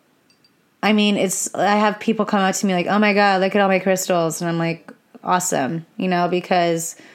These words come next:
I've been there, but it's like that crystal, those crystals are gonna start working with that person and clearing through their stuff. And so I honor them for, you know, like, wanting to be on this path.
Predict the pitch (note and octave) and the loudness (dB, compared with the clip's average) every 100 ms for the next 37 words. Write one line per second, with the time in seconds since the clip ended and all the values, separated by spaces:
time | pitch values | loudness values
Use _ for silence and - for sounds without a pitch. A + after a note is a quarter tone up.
0 | - _ - F3+ F#3 F#3+ A3 A#3+ A#3 F#3 | -20 _ 0 2 2 2 2 2 2 0
1 | F3+ F3 F3+ E3 D#3+ D#3 - _ - D#3+ | 0 0 0 0 0 -4 -18 _ 0 0
2 | - G3 F#3 - E3+ D#3+ D#3+ F3 - F#3+ | 0 -2 -2 0 0 2 0 -2 -2 -4
3 | - F3 E3 E3 D#3+ D#3+ E3 D#3 D3+ E3 | -2 -2 -2 -4 -6 -2 0 0 0 -2
4 | E3 E3 D#3+ D#3+ - - _ - - - | -2 -4 -2 -4 -6 -20 _ -20 -20 -20
5 | - - D3 - E3+ D3+ C#3 B2 C#3 - | -20 -2 -2 0 -2 0 -2 -2 -4 -8
6 | _ _ E3 D#3 C#3+ C3 C3 - - - | _ _ -4 -2 0 -2 -4 -6 -12 -20
7 | _ - G3 D3 D#3 E3 D3 - - D#3+ | _ -2 0 0 0 -2 -2 -4 -2 -2
8 | A#2+ - - E3 - D#3 A#2+ C#3+ C3 - | -2 -4 -6 -4 -2 0 0 0 -2 0
9 | D#3+ D#3+ C#3+ C#3+ C3 C#3 D#3 - _ - | 0 0 -2 0 -2 -2 -6 -10 _ -6
10 | E3 D3+ C#3 C#3+ - - - - - _ | -2 0 -2 -4 -10 -20 -20 -20 -20 _
11 | _ _ - F3+ D3+ D3 D#3+ D#3+ E3 F3 | _ _ -6 -2 0 0 0 -2 0 0
12 | F3 F3 E3+ D#3+ E3 E3 D3 D3 D3 - | 2 2 0 -2 -2 0 0 -2 -6 -2
13 | D#3+ C#3+ - - | 0 0 -6 -14